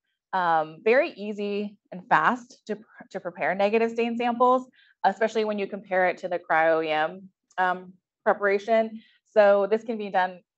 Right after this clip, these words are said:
in minutes, I would say. Um, so essentially what you wanna do is have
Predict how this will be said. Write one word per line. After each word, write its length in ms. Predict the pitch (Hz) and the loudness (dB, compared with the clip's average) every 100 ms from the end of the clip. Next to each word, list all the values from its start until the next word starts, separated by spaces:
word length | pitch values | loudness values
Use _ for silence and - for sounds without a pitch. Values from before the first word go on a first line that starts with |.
| _ | _
in 260 | 175 165 165 | -8 -8 -4
minutes, 420 | 156 226 311 _ - | 0 2 0 _ -4
I 60 | |
would 160 | 247 254 | -2 0
say. 320 | 269 277 302 _ _ _ | 0 -2 -4 _ _ _
Um, 460 | 202 208 196 190 190 - | 2 4 4 4 0 -2
so 140 | 240 | 0
essentially 340 | 233 269 269 269 | 0 -2 -2 -2
what 140 | 233 | -2
you 100 | 220 | 0
wanna 220 | 220 214 | 0 -2
do 120 | 202 202 | -2 -4
is 100 | 196 | -4
have 280 | 202 180 | 0 0